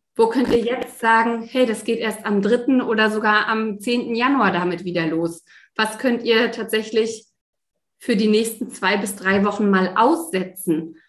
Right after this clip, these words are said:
Müsst ihr auf Instagram posten die nächsten drei Wochen? Müsst ihr irgendwelche Newsletter und Verkaufs-E-Mails rausschicken? Müsst ihr jetzt schon irgendwas planen, was erst im Februar passiert? Also da nochmal ganz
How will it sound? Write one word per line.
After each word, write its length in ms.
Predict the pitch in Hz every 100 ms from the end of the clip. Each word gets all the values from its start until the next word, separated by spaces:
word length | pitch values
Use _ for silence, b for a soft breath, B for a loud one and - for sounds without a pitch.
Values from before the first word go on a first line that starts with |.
| B
Müsst 400 | 233 277 - -
ihr 220 | 220 185
auf 200 | 196 190
Instagram 640 | 208 202 - 196 196 190 185
posten 800 | - 202 190 196 185 196 202 - -
die 80 |
nächsten 440 | 185 185 175 - 175
drei 240 | 180 165
Wochen? 420 | 180 170 185 185 B B B
Müsst 360 | 262 349 - -
ihr 560 | 202 190 185 185 196 - _ _ _ -
irgendwelche 580 | 208 208 196 196 196
Newsletter 640 | 196 202 214 214 208 202 185
und 120 | 190
Verkaufs-E-Mails 920 | 196 190 208 202 202 196 185 180 180
rausschicken? 560 | 165 175 170 - 185 180
Müsst 380 | 196 339 - -
ihr 120 | 208
jetzt 340 | 202 208 208
schon 160 | - 196
irgendwas 560 | 196 208 190 196 196 - b b _
planen, 960 | - 220 196 202 208 202 202 202 196 - _
was 220 | - 190 -
erst 320 | 202 196 196
im 120 | 202
Februar 520 | 202 240 233 196 170
passiert? 480 | 175 170 - 170 170
Also 180 | 196 196
da 180 | 202 226
nochmal 300 | 226 226 202
ganz 400 | 208 226 -